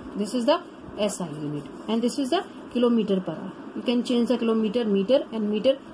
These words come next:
ca-, you can change into the kilometer. So I hope you understand. So the S I unit of speed is meter per second. This is represented by the symbol meter per second. Other unit of the speed include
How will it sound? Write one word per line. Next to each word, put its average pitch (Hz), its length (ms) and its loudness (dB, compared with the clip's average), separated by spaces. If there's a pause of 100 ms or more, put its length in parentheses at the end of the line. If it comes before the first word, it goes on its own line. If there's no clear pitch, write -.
(120)
ca-, - 140 -6
you 214 160 2
can 208 180 2
change 196 240 2
into 180 240 2
the 330 180 4 (680)
kilometer. 170 480 0 (360)
So 226 80 0
I 233 120 4
hope 262 200 2
you 311 120 6
understand. 311 420 2 (580)
So 269 180 2
the 269 200 2
S 285 180 4
I 339 80 6
unit 339 280 6
of 302 180 0
speed 285 240 0
is 311 140 2
meter 262 340 4
per 254 180 0
second. 175 420 -2 (760)
This 269 220 2
is 392 140 2
represented 285 840 2
by 240 200 4
the 254 140 2
symbol 233 540 2 (280)
meter 240 300 4
per 247 160 -2
second. 170 420 -4 (380)
Other 262 300 4
unit 330 280 4
of 285 120 2
the 285 100 6
speed 285 300 0
include 277 600 4